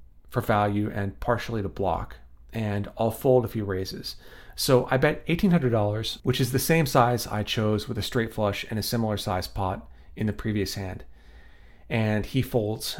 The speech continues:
And on the stream, it turns out that he folds king seven of diamonds for just top pair. So two hours and forty-four minutes in, we're playing another bomb pot. And this time I have ace seven with the seven of diamonds in the hijack.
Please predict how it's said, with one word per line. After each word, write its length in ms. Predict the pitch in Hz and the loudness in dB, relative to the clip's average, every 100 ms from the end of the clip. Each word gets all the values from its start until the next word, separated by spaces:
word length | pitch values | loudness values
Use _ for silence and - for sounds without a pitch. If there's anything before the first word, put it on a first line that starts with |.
| - | -2
And 160 | 123 | 2
on 120 | 120 107 | 4 2
the 40 | |
stream, 360 | - - 135 123 | 0 2 4 4
it 80 | |
turns 240 | - 120 113 | 0 0 0
out 120 | 101 | 0
that 120 | - | 0
he 80 | 110 | -4
folds 480 | - 95 95 104 - - | 0 0 0 -4 -8 -12
king 260 | - 117 110 | -4 0 0
seven 380 | - 101 98 98 | 0 0 -2 -4
of 240 | 104 - | -8 -6
diamonds 420 | 107 101 107 107 | -4 -4 -6 -8
for 140 | - 101 | -8 -6
just 240 | 98 - | -6 -4
top 200 | 104 90 | -4 -4
pair. 260 | - - - - - - - - - - - - - - - - - - - - - | -4 -6 -10 -18 -16 -16 -16 -18 -20 -20 -18 -20 -20 -20 -20 -20 -20 -20 -20 -20 -6
So 220 | - 156 | 2 2
two 200 | 151 233 | 6 6
hours 220 | 196 190 | 6 4
and 140 | 151 135 | 0 2
forty-four 340 | 147 131 139 | 2 2 2
minutes 280 | 123 120 - | 2 0 0
in, 100 | 123 | 0
we're 100 | 120 | 0
playing 260 | - 139 123 | -2 0 2
another 240 | 117 120 | 2 0
bomb 260 | 101 107 101 | 0 -2 0
pot. 340 | 101 101 - - - - | -4 -4 -8 -20 -20 -12
And 400 | 107 107 107 - - | -4 -2 -2 -4 -2
this 180 | 131 - | -2 0
time 340 | 135 131 127 | 2 2 2
I 120 | 113 | 0
have 320 | 104 104 107 - | 0 0 -2 -6
ace 320 | - 131 - - | -2 -2 -2 -6
seven 500 | - - 117 131 156 - - - - | -6 0 2 2 0 -8 -20 -14 -8
with 120 | - | -2
the 60 | |
seven 360 | 110 - 127 127 | 0 2 4 4
of 100 | 110 | 2
diamonds 580 | 104 101 101 101 - - - | 2 2 0 -2 -6 -12 -6
in 160 | 107 | -4
the 60 | 95 | -4
hijack. 500 | 92 92 - - | -4 -6 -6 -10